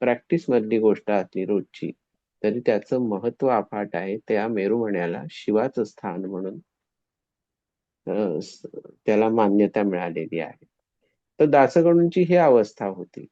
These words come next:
तर त्याच्यामध्ये आपण असं म्हणूया की दासगणू म्हणजे नेमके कोण? तर नगर जिल्ह्यामध्ये अकोळनेर नावाचं गाव आहे, तिथे दासगणूंचा जन्म झाला. त्यांचं मूळ नाव गणेश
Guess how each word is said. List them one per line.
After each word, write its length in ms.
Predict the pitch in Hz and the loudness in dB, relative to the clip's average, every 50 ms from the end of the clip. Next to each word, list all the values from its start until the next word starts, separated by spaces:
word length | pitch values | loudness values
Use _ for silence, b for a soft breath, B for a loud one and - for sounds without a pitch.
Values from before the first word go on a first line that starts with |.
| _ _ _ _ - | _ _ _ _ -4
तर 60 | 160 156 - | -4 0 2
त्याच्यामध्ये 540 | 156 139 139 - 170 175 170 170 170 175 | 2 2 4 2 2 4 4 4 4 4
आपण 300 | 170 160 151 156 165 165 | 2 2 0 0 -2 -2
असं 240 | 160 147 151 - 160 | -2 -2 -4 -4 -4
म्हणूया 340 | 160 156 160 160 147 131 127 | -2 -2 -2 0 0 -2 -2
की 120 | 127 - | -2 -4
दासगणू 600 | 127 135 135 139 147 - 160 156 156 156 156 156 | -2 0 2 0 2 0 0 2 2 4 4 4
म्हणजे 260 | 156 151 143 139 147 143 | 2 2 0 0 0 0
नेमके 400 | 139 135 131 127 123 - 139 127 - | 0 -2 -4 -4 -8 -10 -12 -12 -6
कोण? 260 | - 127 113 87 90 - _ _ _ _ _ _ _ _ _ _ _ _ _ _ _ _ _ - | -4 -2 -2 -4 -4 -12 _ _ _ _ _ _ _ _ _ _ _ _ _ _ _ _ _ 0
तर 320 | 156 160 160 156 151 95 - - - - | 2 2 4 2 2 -2 -2 -8 -10 -6
नगर 440 | 110 120 127 135 139 139 165 170 165 | -2 2 4 6 6 8 6 6 6
जिल्ह्यामध्ये 800 | 151 156 147 135 131 139 143 139 135 131 113 101 92 98 85 - - _ _ _ _ - | 4 2 2 2 2 0 0 0 0 0 -2 -2 -4 -6 -12 -12 -16 _ _ _ _ -20
अकोळनेर 640 | 107 - - 147 143 147 151 147 143 143 143 139 | -18 -10 -2 0 2 2 4 4 2 2 2 0
नावाचं 560 | 131 131 117 110 104 104 104 - - 113 98 | -2 -4 -4 -4 -4 -6 -6 -6 -6 -6 -4
गाव 260 | 104 95 85 82 73 | -4 -4 -4 -4 -4
आहे, 300 | 69 85 98 - - - | -6 -8 -8 -10 -10 -12
तिथे 600 | 160 _ - - 113 104 _ - 160 156 165 165 - - - | -14 _ -6 -6 -6 -6 _ -2 0 0 0 0 -4 -6 -8
दासगणूंचा 840 | - 110 110 107 107 - - 113 113 113 104 107 107 107 104 - 107 | -4 0 0 0 0 -2 -2 0 2 2 2 2 0 0 0 -2 -2
जन्म 340 | 101 101 95 87 92 101 107 | 0 0 -2 -2 -2 -4 -6
झाला. 300 | 107 107 95 90 92 98 | -6 -4 -6 -6 -4 -6
त्यांचं 480 | 98 - 104 98 104 107 - - 110 110 | -4 -2 -2 -2 -4 -4 -4 -4 -4 -2
मूळ 300 | 113 117 127 135 135 127 | -2 0 0 0 0 0
नाव 240 | 104 92 87 87 98 | 0 -2 -2 -2 -2
गणेश 440 | 107 104 107 117 127 - - - | -2 0 0 -2 -4 -6 -8 -12